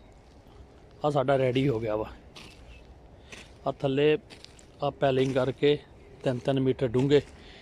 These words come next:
ਇਹ ਪਿੱਲਰ ਬਣਾਏ ਹੋਏ ਆ ਸਾਰੇ ਹੀ। ਆਹ ਬਾਥਰੂਮਾਂ ਦੇ ਤੇ ਪੈਪ ਸੀਵਰੇਜ ਦੇ ਜਿਹੜੇ ਵਿੱਚ ਪਾਏ ਹੋਏ, ਜਿੱਦਾਂ ਉਹ ਮੈਟਲ ਪਾ ਕੇ ਥੱਲੇ ਲੈਵਲ ਕਰਕੇ ਆਹ ਥੱਲੇ ਫਿਰ ਉੱਤੇ ਗੈਪ ਸੈਵਨ ਪਾਇਆ।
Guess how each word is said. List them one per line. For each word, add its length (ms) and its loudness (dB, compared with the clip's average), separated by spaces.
ਇਹ 60 2
ਪਿੱਲਰ 360 2
ਬਣਾਏ 260 0
ਹੋਏ 160 0
ਆ 120 -4
ਸਾਰੇ 260 -2
ਹੀ। 120 -6
ਆਹ 180 2
ਬਾਥਰੂਮਾਂ 720 0
ਦੇ 160 2
ਤੇ 100 2
ਪੈਪ 360 2
ਸੀਵਰੇਜ 500 0
ਦੇ 140 4
ਜਿਹੜੇ 240 4
ਵਿੱਚ 180 0
ਪਾਏ 220 2
ਹੋਏ, 180 2
ਜਿੱਦਾਂ 160 2
ਉਹ 60 4
ਮੈਟਲ 340 4
ਪਾ 220 6
ਕੇ 80 4
ਥੱਲੇ 340 2
ਲੈਵਲ 280 4
ਕਰਕੇ 340 2
ਆਹ 160 0
ਥੱਲੇ 300 -4
ਫਿਰ 160 0
ਉੱਤੇ 220 -2
ਗੈਪ 260 2
ਸੈਵਨ 320 -4
ਪਾਇਆ। 160 -4